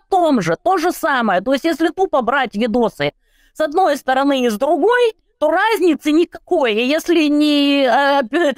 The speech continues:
не ориентироваться на акцент тех и других, то вообще непонятно, то есть только текстом читать, чё они говорят, непонятно, кто с какой стороны говорит то или другое. Потому что абсолютно идентичные предъявы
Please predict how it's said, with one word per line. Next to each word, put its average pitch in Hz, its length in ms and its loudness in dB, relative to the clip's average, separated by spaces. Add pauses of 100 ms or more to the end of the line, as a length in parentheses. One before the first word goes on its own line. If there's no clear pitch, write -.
(220)
не 302 140 0
ориентироваться 311 800 0
на 302 200 2
акцент 269 500 -2
тех - 260 -4
и 254 60 -2
других, 285 440 0
то 294 120 -2
вообще 277 340 -2
непонятно, 294 920 0 (400)
то 277 120 0
есть 240 140 -2
только 285 340 -2
текстом 220 460 -4
читать, 220 400 -2
чё 262 140 0
они 220 180 2
говорят, 277 380 0
непонятно, 269 580 0
кто 285 160 -4
с - 60 -8
какой 262 320 -2
стороны 240 400 0
говорит 226 460 0
то 247 160 0
или 220 160 0
другое. 185 460 0
Потому 233 360 -2
что - 160 -6 (100)
абсолютно 302 1040 -2
идентичные 208 760 0
предъявы 185 680 0